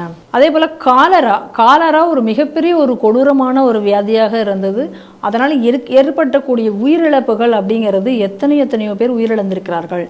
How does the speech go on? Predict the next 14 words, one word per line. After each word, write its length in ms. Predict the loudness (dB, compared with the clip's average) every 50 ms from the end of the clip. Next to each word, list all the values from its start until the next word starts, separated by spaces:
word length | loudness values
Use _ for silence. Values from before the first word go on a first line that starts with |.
| -12 -20 -20 -20 -20 -16 -10
அவைகளெல்லாம் 760 | -6 -4 -2 0 0 0 0 0 0 0 0 -2 0 0 0
இன்றைக்கு 460 | 0 0 0 -2 -2 -4 -4 -4 -4
இது 220 | -6 -6 -4 -4 -4
தடுக்கப்பட்டிருக்கு. 560 | -4 -2 -4 -4 -4 -4 -6 -6 -8 -8 -6
இந்த 460 | -6 -6 -4 -4 -6 -6 -6 -6 -6 -6 -6 -4
ஸ்வச் 200 | -4 -4 -2 -2 -2
பாரத் 260 | -2 -2 -2 -2 -4
அபியான் 340 | -4 -4 -4 -4 -4 -4 -6
என்பது 260 | -6 -6 -6 -6 -6
பெண்களுக்கு 680 | -4 -2 -2 0 0 0 0 0 0 0 0 0 -2 -4
மிகப்பெரிய 560 | -4 -2 -4 -4 -4 -4 -4 -2 -2 0 0
ஒரு 180 | -2 -2 -2
வரப்பிரசாதமாக 920 | -2 -4 -4 -4 -4 -6 -6 -8 -6 -4 -6 -4 -4 -6 -8 -8 -10 -8 -8
அமைஞ்சிருக்கு. 640 | -8 -6 -6 -8 -8 -10 -12 -12 -12 -10 -10 -10